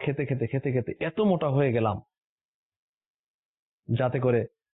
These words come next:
আমরা হাঁটাচলা করতেও কষ্ট, নামাজ যে সিজদা দিতে কষ্ট,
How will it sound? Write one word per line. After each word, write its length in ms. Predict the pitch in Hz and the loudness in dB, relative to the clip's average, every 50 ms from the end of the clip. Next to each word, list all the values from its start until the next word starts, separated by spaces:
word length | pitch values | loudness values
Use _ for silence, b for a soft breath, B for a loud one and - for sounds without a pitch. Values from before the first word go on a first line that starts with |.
| _ _ _ _ _ _ _ _ _ _ _ _ _ _ _ _ _ _ | _ _ _ _ _ _ _ _ _ _ _ _ _ _ _ _ _ _
আমরা 180 | 117 117 113 117 | 0 2 2 2
হাঁটাচলা 420 | 107 120 123 147 143 - 139 139 | 2 0 -2 -2 -2 -2 -2 -2
করতেও 300 | 131 - 123 - - 117 104 | -2 -2 -2 -2 0 0 0
কষ্ট, 260 | 110 107 - - - - 101 - - - _ _ - | 0 -2 -2 -4 -4 -4 -4 -4 -4 -8 _ _ 0
নামাজ 400 | 113 117 123 131 139 143 143 135 - - 120 147 - _ _ _ _ _ - | 2 2 2 2 2 2 0 0 -2 -6 -10 -14 -16 _ _ _ _ _ 0
যে 160 | 120 127 131 | 2 4 4
সিজদা 420 | 123 - - 151 139 139 139 147 151 | 2 2 2 2 4 6 6 4 4
দিতে 200 | 143 135 127 127 110 | 2 2 0 0 0
কষ্ট, 300 | 117 110 104 - - - | -2 -2 -4 -6 -8 -8